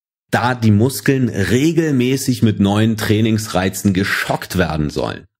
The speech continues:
Und das ist zunächst einmal gar nicht schlimm. Wenn deine Muskulatur jedoch über einen langen Zeitraum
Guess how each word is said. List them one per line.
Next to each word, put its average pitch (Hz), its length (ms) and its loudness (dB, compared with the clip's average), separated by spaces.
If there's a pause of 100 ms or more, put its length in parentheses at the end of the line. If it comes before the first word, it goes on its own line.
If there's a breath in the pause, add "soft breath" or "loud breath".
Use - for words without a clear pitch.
(420)
Und - 280 -2 (160)
das 110 240 -2
ist 143 220 0
zunächst 156 500 0
einmal 127 280 2
gar 117 200 0
nicht 113 180 0
schlimm. 190 280 -2 (1500)
Wenn 143 440 -2
deine 113 220 2
Muskulatur 123 800 0
jedoch 107 500 -2
über 113 300 2
einen 85 340 0
langen 135 480 2
Zeitraum 170 800 -4